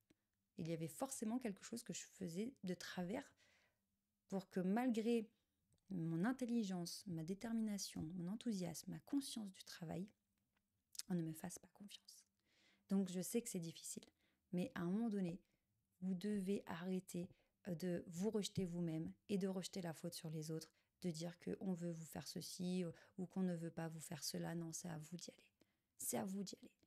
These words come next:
Je reprends mon exemple d'hier quand j'étais en networking. Il y a des moments, euh, soit, euh, ben,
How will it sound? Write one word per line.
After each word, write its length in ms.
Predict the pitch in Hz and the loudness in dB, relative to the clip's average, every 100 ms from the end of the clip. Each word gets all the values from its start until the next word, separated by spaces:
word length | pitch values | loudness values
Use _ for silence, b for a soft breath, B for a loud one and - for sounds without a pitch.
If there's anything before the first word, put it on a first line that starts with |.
| _ | _
Je 120 | - | 0
reprends 220 | 208 226 247 | 0 4 4
mon 120 | 233 | 4
exemple 300 | 208 220 214 | 4 4 4
d'hier 280 | 196 226 214 | 6 4 4
quand 120 | 185 | -2
j'étais 200 | 180 185 | -2 0
en 80 | 180 | 0
networking. 600 | 180 185 175 - 202 180 b b - | 0 -4 -4 0 0 -2 b b -2
Il 40 | |
y 20 | |
a 20 | 190 | 4
des 100 | 202 | 6
moments, 400 | 196 208 220 190 | 6 6 6 6
euh, 140 | 170 185 | 4 0
soit, 380 | - 214 214 208 | 0 4 6 6
euh, 140 | 170 | 4
ben, 240 | 160 165 | 0 -4